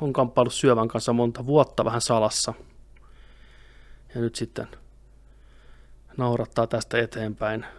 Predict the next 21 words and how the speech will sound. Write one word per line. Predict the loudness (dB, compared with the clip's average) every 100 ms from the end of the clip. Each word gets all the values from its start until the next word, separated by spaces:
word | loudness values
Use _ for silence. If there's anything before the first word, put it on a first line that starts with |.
| -8
vain | -2 2
meidän | 4 2 2
muistoissa. | -2 -4 -6 -6 -6 -8 -8 -8 -16 -20 -20 -20 -20 -20 -20 -20 -20 -20 -20 -20 -8 2
Tota, | 4 8 8 8 4 -16 -20 -20 -18
se | -4 0
oli, | 0 -2 -4
se | -2
oli, | 0 0
se | 2
oli | 2
kurja | 4 6 8
juttu. | 6 2 -6 -8 -14 -12 -2
Normin | 0 2 0 -4 -10 -20 -20 -20 -10 4
showta | 8 8 4
on | -4
tullut | -6 -8
kuunneltua | -2 0 2 0 -2 0
aikana | 0 0 2 2
aika | 2 2
paljon | 4 4 0
ja | -4